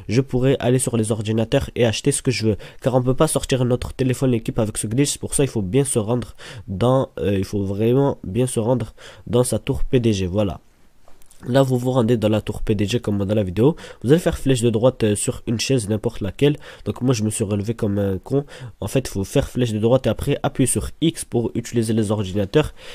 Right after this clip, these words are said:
Et là, l'équipe, vous achetez ce que vous voulez, vous vous régalez. En fait, il faut juste avoir assez d'argent pour acheter les choses. C'est pour ça, l'équipe, si jamais vous êtes pauvre et vous avez, on va, on va dire cent mille dollars,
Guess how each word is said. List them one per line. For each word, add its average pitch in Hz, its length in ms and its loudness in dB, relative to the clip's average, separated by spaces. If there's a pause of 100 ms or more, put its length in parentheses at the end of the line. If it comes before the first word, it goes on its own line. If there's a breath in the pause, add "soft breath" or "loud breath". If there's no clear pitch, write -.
(140)
Et 185 60 4
là, 135 160 4
l'équipe, 139 320 2
vous 131 300 2
achetez 170 380 2
ce - 120 -8
que - 80 -6
vous 175 100 2
voulez, 165 320 2
vous 120 160 2
vous 123 140 0
régalez. 127 560 2 (240 loud breath)
En 117 80 -2
fait, 139 180 -2
il - 60 -10
faut 117 140 2
juste 147 260 -2 (100)
avoir 131 380 0
assez - 320 0
d'argent 117 320 2
pour 110 160 -4
acheter 131 380 2 (260 loud breath)
les 110 160 4
choses. 110 300 2 (240 loud breath)
C'est - 80 -8
pour - 140 -2
ça, 160 100 6
l'équipe, 165 320 2 (380)
si - 200 0
jamais 151 220 4
vous 117 120 4
êtes 117 220 0 (100)
pauvre 123 360 4 (120)
et - 80 2
vous 113 200 0
avez, 120 160 2
on 117 100 4
va, 110 320 0
on 107 140 -2
va 113 100 2
dire 113 180 -2
cent - 160 2
mille 147 140 4
dollars, 120 340 2